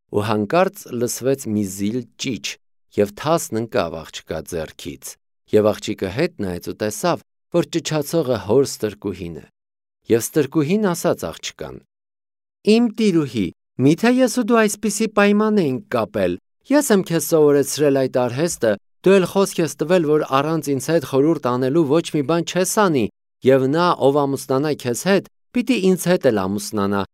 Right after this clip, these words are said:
ու մի գիշեր քոնը լինի, մի գիշեր իմը»։ «Այո», ասաց աղջիկը։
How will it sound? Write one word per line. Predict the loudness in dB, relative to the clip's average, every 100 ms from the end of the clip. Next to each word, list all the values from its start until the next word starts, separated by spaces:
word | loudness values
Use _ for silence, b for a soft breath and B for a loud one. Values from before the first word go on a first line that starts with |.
| _
ու | -4 2
մի | 2
գիշեր | 2 -2 -2 -4 -4
քոնը | 0 2 2
լինի, | 0 0 -2 -4 _ -2
մի | 0
գիշեր | 0 0 0 -2 -4 -2
իմը»։ | 0 0 -4 _ _ _ _ _
«Այո», | -2 0 2 2 2 -2
ասաց | -6 -6 -6 -8
աղջիկը։ | -10 -10 -12 -14 -16